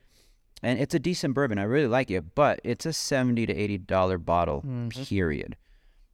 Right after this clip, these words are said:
Speaker 2: Yep.
Speaker 1: Secondary market on that, I've seen it as high as three hundred dollars a
Speaker 2: I
Speaker 1: bottle.
Speaker 2: was gonna say three thirty.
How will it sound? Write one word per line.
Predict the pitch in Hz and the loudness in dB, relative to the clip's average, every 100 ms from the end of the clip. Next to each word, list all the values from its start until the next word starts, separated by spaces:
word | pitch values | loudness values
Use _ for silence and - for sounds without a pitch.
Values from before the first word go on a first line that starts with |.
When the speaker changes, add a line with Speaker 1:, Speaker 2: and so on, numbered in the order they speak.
| _ _ _ - | _ _ _ -14
Speaker 2:
Yep. | |
Speaker 1:
Secondary | - - 123 196 196 214 220 | -6 0 0 2 2 4 4
market | 214 214 226 | 2 2 0
on | 226 226 | 2 4
that, | 233 - | 4 2
I've | 170 190 | 0 -2
seen | - 226 | -2 0
it | 117 | 2
as | 104 - | 0 -2
high | 156 101 | -2 0
as | - | -2
three | 135 | -2
hundred | 123 101 | 0 2
dollars | 107 95 80 | 2 2 2
a | |
Speaker 2:
I | |
Speaker 1:
bottle. | 127 151 | 2 2
Speaker 2:
was | 165 | 2
gonna | 147 | 0
say | 190 | -2
three | 139 135 | 0 0
thirty. | 156 165 | 0 0